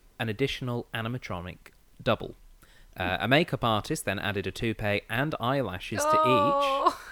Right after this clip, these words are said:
Speaker 2: <laughs>
Speaker 1: and computer digitization manipulated pictures of the snout to make the pig look like it was talking.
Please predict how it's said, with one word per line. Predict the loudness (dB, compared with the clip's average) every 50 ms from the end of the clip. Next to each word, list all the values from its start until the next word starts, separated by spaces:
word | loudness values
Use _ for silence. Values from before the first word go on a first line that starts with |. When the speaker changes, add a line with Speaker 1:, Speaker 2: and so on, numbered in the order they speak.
| -12 -10 -12
Speaker 2:
<laughs> | -12 -12 -14 -20 -2 2
Speaker 1:
and | 4 4 4 4 0 -4 -6 -8 -8
computer | -6 -4 0 0 0 0 0 -2 -2
digitization | 0 -2 -2 -2 -4 -6 -4 -4 -4 -2 0 0 2 2 2 0 -2 -4 -4 -4 -4 -4
manipulated | -4 -4 -6 -4 -2 0 0 0 -2 -4 -6 -6
pictures | -6 -6 -6 -6 -6 -6 -4 -4 -4 -6
of | -6 -6 -8 -6
the | -6 -6
snout | -4 -4 -2 -2 -2 -4 -4 -6
to | -8 -8
make | -8 -8 -8
the | -10 -10
pig | -8 -8 -8 -6 -6
look | -6 -8 -8
like | -10 -12 -12 -12
it | -14
was | -14 -12
talking. | -8 -8 -8 -8 -8 -10 -14 -16 -16